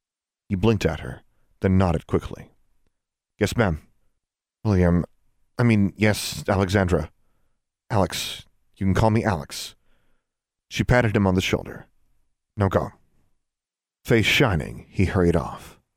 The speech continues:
David trudged after Alexandra and Anna as they left the library, and mumbled a sullen good night before turning down the corridor to the ninth grade boys' dorms.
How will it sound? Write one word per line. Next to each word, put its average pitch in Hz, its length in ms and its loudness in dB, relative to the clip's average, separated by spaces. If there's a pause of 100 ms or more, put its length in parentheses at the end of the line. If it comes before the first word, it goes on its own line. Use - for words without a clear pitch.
(1300)
David 147 280 4
trudged 117 420 0
after 101 300 4
Alexandra 87 600 4
and 90 120 2
Anna 87 240 2
as 85 220 2
they 90 100 4
left 87 220 0
the - 80 0
library, 90 600 0 (420)
and 107 180 4
mumbled 123 240 2
a 107 80 2
sullen 117 380 2
good 98 160 2
night 95 280 0
before 92 300 0
turning 101 300 0
down 92 200 2
the 90 60 2
corridor 82 440 0
to 92 120 -6
the 90 100 0
ninth 87 240 0
grade 80 240 0
boys' 76 300 2
dorms. 67 560 -2